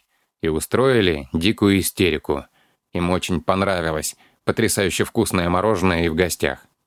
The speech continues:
Дочка цыгана-еврея была тоже недовольна,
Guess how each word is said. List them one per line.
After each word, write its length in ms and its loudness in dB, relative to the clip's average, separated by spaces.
Дочка 440 -2
цыгана-еврея 680 2
была 220 2
тоже 280 2
недовольна, 720 2